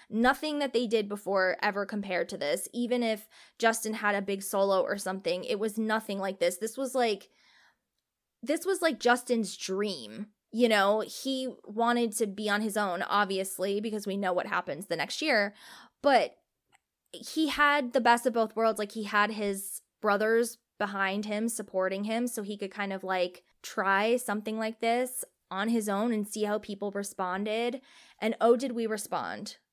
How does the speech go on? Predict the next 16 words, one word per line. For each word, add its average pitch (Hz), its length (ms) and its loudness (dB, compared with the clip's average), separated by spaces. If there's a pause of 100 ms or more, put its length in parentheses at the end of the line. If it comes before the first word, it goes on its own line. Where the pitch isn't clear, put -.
okay? 202 540 -2 (640)
I 247 120 4
responded 269 920 2
as 233 160 2
a 233 60 2
tween 254 640 2 (100)
differently 269 680 4
than 247 220 0
I 240 100 2
would 240 220 4
today, 196 500 2
okay? 220 460 0
I'm 226 180 0
sure 233 360 -2
it 226 180 0
was 220 340 -2